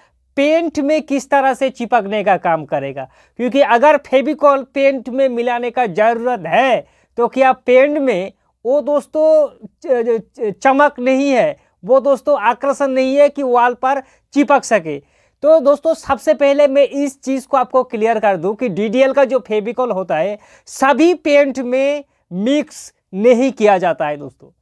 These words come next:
डीडीएल का फेविकोल खास करके जो सीमेंट बेस पेंट है उसी पेंट पर अप्लाई किया जाता है। और, और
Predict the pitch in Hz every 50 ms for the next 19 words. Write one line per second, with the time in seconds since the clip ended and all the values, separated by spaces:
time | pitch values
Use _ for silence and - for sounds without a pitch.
0 | _ _ _ _ _ _ _ 165 156 208 262 269 233 302 320 320 311 311 240 311
1 | 311 - - 220 254 214 269 262 220 294 294 302 - - - - 269 302 285 -
2 | - 269 262 226 226 - 185 185 180 156 175 247 254 - - - - 247 254 269
3 | 269 302 311 320 294 269 262 214 185 226 254 262 240 - - - - _ _ _
4 | _ _ _ _ _ _ _ _ _ _ _ _ _ _ _ _ _ _ _ _
5 | _ _ _ _ _ 262 277 294 311 302 240 254 262 226 233 247 233 196 156 135
6 | _ _ _ _ _ _ - 247 277 247 - - 302 320 330 - _ 262 247 247
7 | 262 254 214 - - 254 247 247 269 - - 220 220 220 - 202 202 208 196 -
8 | 185 180 175 160 143 151 151 147 156 143 139 139 143 139 147 165 180 180 _ -
9 | 196 214 240 240 226 202